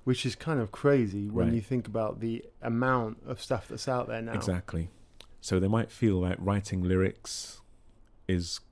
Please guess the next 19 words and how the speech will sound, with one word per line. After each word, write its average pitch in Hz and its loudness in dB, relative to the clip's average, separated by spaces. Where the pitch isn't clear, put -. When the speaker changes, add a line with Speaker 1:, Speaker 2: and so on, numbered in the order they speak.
Speaker 2:
you 101 -2
know, 76 -2
it's 85 -6
great, 92 0
which - -6
it - -2
is. 87 -2
You 87 -2
know, 78 -2
some 95 -4
of 90 0
them 85 0
are 78 -2
brilliant, 90 2
um, 80 -2
Speaker 1:
Lyricists. 107 -4
Speaker 2:
superb 101 0
lyricists, - -6
yeah. 98 -2